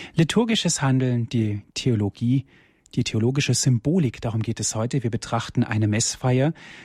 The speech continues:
und wir sind beim Wortgottesdienst angelangt. Gerade haben wir uns über den Ambo unterhalten.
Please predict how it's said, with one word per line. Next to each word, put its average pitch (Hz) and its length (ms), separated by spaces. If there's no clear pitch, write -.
und 113 300
wir - 40
sind 123 220
beim 107 240
Wortgottesdienst - 920
angelangt. 147 680
Gerade 131 360
haben 135 120
wir 131 100
uns 131 460
über 131 200
den 120 320
Ambo 156 340
unterhalten. 147 720